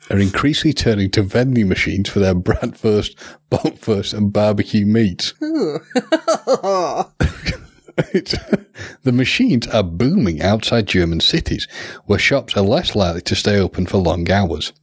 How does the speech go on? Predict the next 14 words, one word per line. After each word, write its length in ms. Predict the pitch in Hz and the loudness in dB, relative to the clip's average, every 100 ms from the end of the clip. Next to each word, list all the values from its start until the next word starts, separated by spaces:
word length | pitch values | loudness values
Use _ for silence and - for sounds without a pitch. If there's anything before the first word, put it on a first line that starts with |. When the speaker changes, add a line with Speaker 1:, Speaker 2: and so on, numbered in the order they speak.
| - - - | -20 -20 -20
Speaker 1:
according 320 | - - 101 | -6 0 0
to 120 | 95 - | 0 0
a 40 | |
survey 400 | - 104 85 80 | 2 2 0 -2
by 180 | 98 92 | 0 0
the 120 | 95 | 2
German 400 | 92 87 87 82 | 0 0 0 -4
press 320 | - 131 - | -2 -2 -2
agency. 680 | 82 90 - - - - - _ _ _ _ - | -6 -6 -6 -6 -4 -6 -8 _ _ _ _ -2
Especially 720 | 107 - 175 175 - 85 98 | -2 -2 -6 -6 -6 -4 -4
in 100 | 107 | -2
structurally 640 | - - 156 - - 107 95 | -2 -2 -4 -4 -2 0 0
weak 360 | 104 117 101 101 | 0 -2 -2 -2
rural 800 | 98 107 131 131 123 117 110 | 0 2 2 2 2 2 0